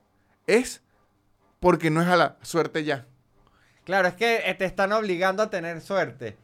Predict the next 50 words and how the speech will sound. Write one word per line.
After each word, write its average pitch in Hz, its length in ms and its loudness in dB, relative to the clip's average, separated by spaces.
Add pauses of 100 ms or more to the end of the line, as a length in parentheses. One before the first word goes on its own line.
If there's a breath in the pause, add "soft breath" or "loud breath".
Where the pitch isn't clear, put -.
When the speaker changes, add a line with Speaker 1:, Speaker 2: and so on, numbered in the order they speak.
Speaker 1:
Ajá. 190 280 4
Speaker 2:
Y 196 140 2
a 180 200 10
uno 208 180 2
no 220 100 4
lo 220 160 4
pueden 220 200 2
obligar 175 280 -2
a 202 120 -2
tener 170 260 -8
suerte. 214 340 -6
Y 196 60 -2
si 202 120 -10
tú 196 140 -16
te 226 140 -10
quisiste 208 400 -10
preparar 190 440 -2
un 196 140 -10
poquito 208 400 -12
para 185 160 -6
la 165 140 -6
suerte. 190 480 -10 (100)
Speaker 1:
No, 104 160 -12
vea, 185 380 8
entonces 180 280 2
ahí 196 80 6
está. 185 140 0
El 175 140 0
casino 190 320 0
sí 202 60 -2
Speaker 2:
Claro. 185 80 0
Speaker 1:
quiere 233 140 2
apost-, 190 240 -8
porque 156 220 -6
hay 156 60 -4
mucha 175 200 -8
gente 196 200 -10
que 165 80 -6
dice, 160 440 -6 (200 soft breath)
"La 120 100 -6
suerte 143 320 -4
no 147 80 -6
existe". 123 680 -10 (640 soft breath)
Uno 147 280 -2
crea 160 260 2
el 151 80 0
espacio - 1080 -6 (280)
para 120 220 0
que 117 100 -4
llegue. 120 320 0